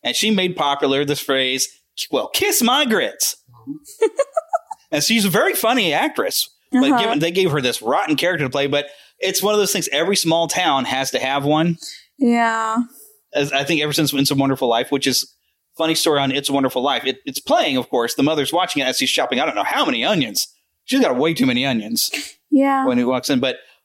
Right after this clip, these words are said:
Speaker 1: uh, I learned actually something. It's a Wonderful Life for a while because of how copyright work was one of the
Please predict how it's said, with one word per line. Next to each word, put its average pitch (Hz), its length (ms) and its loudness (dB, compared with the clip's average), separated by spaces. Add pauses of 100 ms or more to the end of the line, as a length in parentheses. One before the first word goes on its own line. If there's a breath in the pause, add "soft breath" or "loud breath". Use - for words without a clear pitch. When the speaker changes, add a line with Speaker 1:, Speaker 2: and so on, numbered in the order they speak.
Speaker 1:
uh, 131 300 2
I 139 140 0
learned 208 300 2
actually 151 280 2
something. 131 300 0
It's 165 160 -2
a 196 40 -2
Wonderful 170 320 0
Life 160 220 2
for 156 140 0
a 135 80 4
while 135 280 2
because 131 320 0
of 131 60 2
how 123 100 0
copyright 139 580 0
work 135 220 2
was 123 200 0
one 131 100 0
of 139 40 -2
the 139 60 0